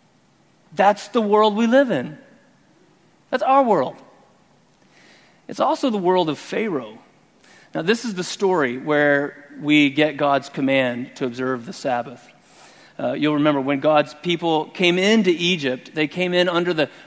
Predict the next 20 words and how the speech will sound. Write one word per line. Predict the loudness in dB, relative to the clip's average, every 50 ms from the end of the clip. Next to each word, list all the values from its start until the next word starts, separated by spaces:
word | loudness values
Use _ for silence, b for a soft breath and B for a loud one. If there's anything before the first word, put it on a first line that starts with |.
| B -10
protection | -10 -2 0 0 0 2 0 -2 -2
of | -2 -2
Joseph. | -2 -4 -4 -4 -4 -8 -12 -14 -14 0 _
But | 2 2 2 0 -8 B B B B B B B B B B _
four | -8 -2 2 4 4 6
hundred | 6 6 4 4 2 4
years | 4 2 2 2 2
later, | 2 2 2 4 2 0 -2 -2 -4 -6 -4
now | -2 0 2 2 2
they | 4 4 4
live | 4 4 2 2
under | 2 0 0 0 -2
the | -2 -4
oppressive | -4 -6 -4 0 0 0 0 -2 -6 -6 -6 -6 -8 -10 -14
rule | -10 -2 0 2 4 4 4 2 0 -2 -4 -2
of | 0 0 0 0 -2 -6 B B B B B B B -20
Pharaoh | -12 -4 2 2 4 4 4 2 2
of | 0 -2
the | -6 -8
time. | -4 -2 0 0 0 0 -2 -6 -10